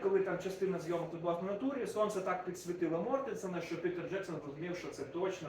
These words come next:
той, хто йому потрібен. Ну, власне, так і виявилося, і в Мортенсена почалася, ну, взагалі новий етап його кар'єри. Але багато персонажів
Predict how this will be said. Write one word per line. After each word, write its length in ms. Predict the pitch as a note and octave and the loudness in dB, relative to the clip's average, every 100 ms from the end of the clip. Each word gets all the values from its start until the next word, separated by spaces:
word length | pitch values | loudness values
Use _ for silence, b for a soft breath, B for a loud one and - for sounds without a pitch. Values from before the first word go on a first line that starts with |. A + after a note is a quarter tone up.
| C3+ | -4
той, 160 | D#3 D3+ | 0 0
хто 180 | - | -2
йому 180 | C3+ C3 | -4 -2
потрібен. 420 | C3 C3 - - - F3 | -6 -8 -10 -12 -10 -8
Ну, 80 | C#3+ | -2
власне, 280 | E3 E3 - - | -2 -2 -4 -6
так 120 | D3+ | -6
і 40 | |
виявилося, 560 | D3 A3 A#3 F3+ D#3 - - B B B | -6 -4 -2 0 -2 -4 -8 B B B
і 60 | D#3 | -2
в 80 | E3+ | 4
Мортенсена 500 | G#3 G3+ E3 E3 D3+ | 4 4 -2 -4 -4
почалася, 540 | D3 - E3 F3+ D3 C#3 | -6 -2 0 0 -2 -8
ну, 60 | C3+ B2 | -8 -8
взагалі 280 | C#3 D#3 D#3+ | -6 -4 -2
новий 300 | D3+ C#3+ C#3 | -2 -2 0
етап 240 | D#3 C3 | 0 0
його 200 | C3 C3+ | -4 -4
кар'єри. 360 | C3+ C3 A#2 - - - - - - - - - - - B B B B - | -6 -8 -10 -12 -14 -18 -20 -20 -20 -20 -20 -20 -20 -20 B B B B 2
Але 460 | A3 C4+ - - - - - - - - | 10 12 12 6 -2 -16 -18 -16 -10 2
багато 420 | G3 C4 C4+ A#3+ | 6 8 8 8
персонажів 600 | A#3 - A#3 B3 A3+ A3+ | 6 4 2 2 4 4